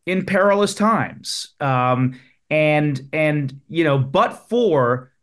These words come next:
those people who were willing to, uh, stand, um,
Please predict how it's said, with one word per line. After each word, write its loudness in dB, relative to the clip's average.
those 2
people -2
who -2
were 2
willing 0
to, 0
uh, -2
stand, -2
um, 2